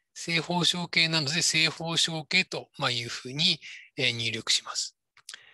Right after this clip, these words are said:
で、正方象系の時に、えっと、どの指数の時に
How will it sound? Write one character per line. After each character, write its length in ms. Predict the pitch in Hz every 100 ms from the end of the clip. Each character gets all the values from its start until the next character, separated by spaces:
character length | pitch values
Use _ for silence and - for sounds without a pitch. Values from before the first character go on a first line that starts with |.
| - - _ 143
で、 80 |
正 300 | - 165 185
方 300 | 185 214 226
象 360 | 220 220 214 208 _
系 280 | 214 208 202
の 160 | 208
時 320 | - 208 147 127
に、 400 | 160 175 151 - - - _ _
え 120 | 143 120
っ 40 | -
と、 640 | 123 117 117 117 117 113 _ _ _ _ _ _ _
ど 200 | 123 185
の 140 | 226 180
指 140 | 160
数 300 | 143 165 160
の 160 | 151 131
時 320 | 127 113 127
に 320 | 175 190 165